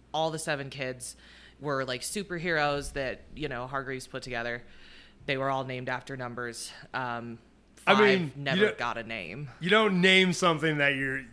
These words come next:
Speaker 2: you don't name it, otherwise you get attached to it and you can't send it to its death. Any of tho-, any of those who haven't seen or read the comics, Hargreaves is a monster.
Speaker 1: He's not a, he's not getting a Father's Day card, that's
Speaker 2: Yeah.
Speaker 1: for sure.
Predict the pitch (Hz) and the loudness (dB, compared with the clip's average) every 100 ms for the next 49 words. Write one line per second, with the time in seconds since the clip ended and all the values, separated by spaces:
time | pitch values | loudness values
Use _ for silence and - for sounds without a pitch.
0 | 131 139 170 180 156 160 160 139 131 131 | -12 -2 2 2 4 4 4 2 -4 -2
1 | 135 131 135 127 123 - 151 156 - 135 | -4 -4 -2 -4 -4 0 2 2 -2 -6
2 | 113 123 127 135 127 - 147 135 - 127 | -8 -8 -6 -6 -6 -6 -4 -6 -8 -10
3 | 101 101 131 107 - - - - - - | -12 -8 -6 -6 -10 -16 -10 -10 -10 -14
4 | - - 190 240 247 247 220 220 240 233 | -16 -2 4 6 8 8 8 8 8 8
5 | 226 220 165 202 196 185 - 196 196 180 | 8 6 6 6 6 4 2 4 6 6
6 | 160 180 160 175 175 180 - 240 339 370 | 6 4 4 4 4 6 6 6 8 8
7 | 311 208 160 143 131 - 135 - 180 160 | 8 2 2 2 0 -4 -12 -12 -10 -6
8 | 160 143 190 170 151 165 175 180 190 - | -6 -4 -4 -4 -8 -8 0 2 2 -2
9 | - 156 175 160 - 135 135 127 123 127 | -12 -6 -4 -6 -6 -4 -4 -6 -8 -10
10 | 117 127 117 120 127 165 160 - 151 | -8 -8 -8 -8 -2 0 2 0 -6